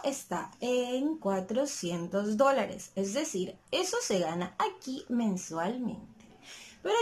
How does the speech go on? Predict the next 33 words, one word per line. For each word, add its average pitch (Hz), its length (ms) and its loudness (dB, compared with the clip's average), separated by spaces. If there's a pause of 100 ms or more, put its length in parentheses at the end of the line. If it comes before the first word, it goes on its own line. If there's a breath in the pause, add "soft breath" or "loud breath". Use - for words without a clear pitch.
yo 233 240 4
no 220 180 4
quiero 175 240 -2
topar 302 460 0
temas 180 580 -2
tanto 196 480 0
de 160 120 -2
economía, 220 840 2
ni 208 180 0
etcétera, 196 440 -2
etcétera, 302 420 0
sino 302 240 2
que 339 100 -2
les 403 160 2
voy 233 200 2
a 330 40 2
decir 277 400 0 (120)
qué 427 140 6
podemos 294 320 6
comprar 190 360 4
aquí 185 220 0
en 403 80 2
Ecuador 330 400 6
con 208 180 4
un 240 140 6
dólar. 202 340 2 (320 loud breath)
Suponte 277 440 4
que 415 80 0
en 539 180 6
algún 254 180 6
momento 190 400 4
quieras 170 240 2
visitarnos, 156 640 -4